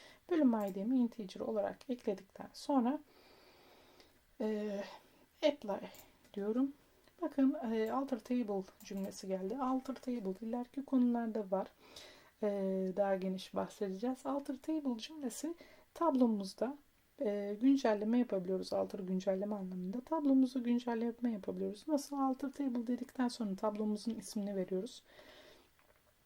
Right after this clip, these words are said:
E, hemen ardından da et kolon hangi ku-, e, alana eklemek istiyorsanız önce alanın ismini veriyorsunuz. Biz bölüm I D olarak verdik, B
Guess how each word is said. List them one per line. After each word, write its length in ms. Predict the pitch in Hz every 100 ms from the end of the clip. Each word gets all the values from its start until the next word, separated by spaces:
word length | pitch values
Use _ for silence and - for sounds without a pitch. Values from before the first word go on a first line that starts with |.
| 247
E, 260 | 190 190
hemen 220 | 214 285
ardından 540 | 285 277 254 247 254 254
da 120 | 285
et 200 | 240 262 -
kolon 300 | 233 220 196
hangi 420 | - 302 311 277 -
ku-, 160 | - 285 214
e, 560 | 214 202 202 196 208
alana 420 | - 214 226 233 240
eklemek 500 | 196 - 240 247 -
istiyorsanız 640 | - 330 311 247 285 - _
önce 300 | 262 254 -
alanın 360 | - 190 208 262
ismini 460 | 285 285 311 311
veriyorsunuz. 640 | 302 302 294 294 311 311 - _
Biz 240 | 214 190 190
bölüm 360 | 185 185 214
I 80 | 226
D 100 | 240
olarak 360 | 240 247 247 -
verdik, 320 | 240 226
B 60 | -